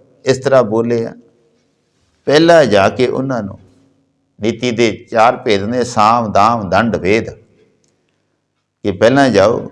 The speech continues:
ਕਿ ਤੁਸੀਂ ਆਹ ਗੱਲ ਬਿਲਕੁਲ ਨਹੀਂ ਕਹਿਣੀ ਜੀ, ਇਹ ਗੱਲ ਗੁਰਮਤਿ ਤੋਂ ਉਲਟ ਹੈ। ਕਿ ਸ਼ੁਰੂਆਤ ਤਾਂ ਇੱਥੋਂ ਹੁੰਦੀ ਹੈ ਕਿ ਭਾਈ ਨਿਮਰਤਾ ਸਹਿਤ ਜਾਓ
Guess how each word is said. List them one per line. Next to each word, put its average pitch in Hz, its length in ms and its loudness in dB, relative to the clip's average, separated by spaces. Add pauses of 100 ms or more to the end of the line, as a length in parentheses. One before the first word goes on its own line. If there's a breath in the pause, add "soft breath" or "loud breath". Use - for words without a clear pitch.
ਕਿ 120 140 0
ਤੁਸੀਂ 135 560 -4
ਆਹ 147 220 4
ਗੱਲ 113 280 2
ਬਿਲਕੁਲ 117 420 0
ਨਹੀਂ 85 180 -6
ਕਹਿਣੀ 113 280 -2
ਜੀ, 117 160 -12 (880)
ਇਹ 131 220 2
ਗੱਲ 120 180 4
ਗੁਰਮਤਿ 113 480 0
ਤੋਂ 117 300 0
ਉਲਟ 107 240 0
ਹੈ। - 200 -10 (2500)
ਕਿ 104 120 -2
ਸ਼ੁਰੂਆਤ 107 460 4
ਤਾਂ - 60 6
ਇੱਥੋਂ 160 300 4
ਹੁੰਦੀ 123 260 2
ਹੈ 131 60 4
ਕਿ 123 160 0
ਭਾਈ 101 420 -2 (160)
ਨਿਮਰਤਾ 117 480 0
ਸਹਿਤ 107 280 0
ਜਾਓ 98 320 0